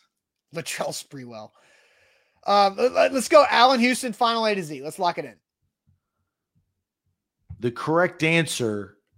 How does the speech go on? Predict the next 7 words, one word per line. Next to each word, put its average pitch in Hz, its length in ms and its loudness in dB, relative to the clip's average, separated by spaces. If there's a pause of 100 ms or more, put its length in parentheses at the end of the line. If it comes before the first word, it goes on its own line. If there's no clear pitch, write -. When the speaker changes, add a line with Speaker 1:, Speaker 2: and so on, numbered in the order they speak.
(180)
Speaker 2:
Allen 196 400 6
Houston 180 720 -2 (400)
of 113 160 -10
the 120 60 -6
Speaker 1:
Hey, 247 200 6
Speaker 2:
New 170 60 2
Speaker 1:
how 202 100 6